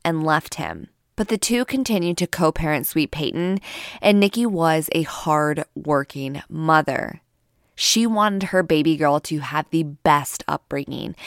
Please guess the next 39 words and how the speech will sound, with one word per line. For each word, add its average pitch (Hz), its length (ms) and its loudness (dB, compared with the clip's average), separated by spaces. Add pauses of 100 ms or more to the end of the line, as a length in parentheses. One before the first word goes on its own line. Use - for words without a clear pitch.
(180)
and 185 140 2
she 208 180 2
did 185 300 4
whatever 175 400 4
she 165 200 -2
could 151 540 -2
to 165 160 -4
provide 135 540 -2
for 135 160 -10
her. - 340 -10 (1040)
Nikki 226 280 4
began 196 400 4
working 160 380 2
at 135 200 2
a 139 80 2
correctional 185 760 2
facility 143 760 0
in 185 360 4 (140)
Dayton, 151 260 2
Ohio, 147 840 0 (340)
where 190 120 4
she 208 160 2
started 214 540 2
out 147 320 4
as 156 180 0
a 147 60 -2
prison 294 540 0
guard, 139 460 4
but - 200 2
eventually 180 560 2
worked 156 360 -2
her 165 140 -2
way 143 240 2
up 139 320 0
to 185 140 -2
be 175 160 2
the 165 140 2
head 165 440 0
accountant - 640 -6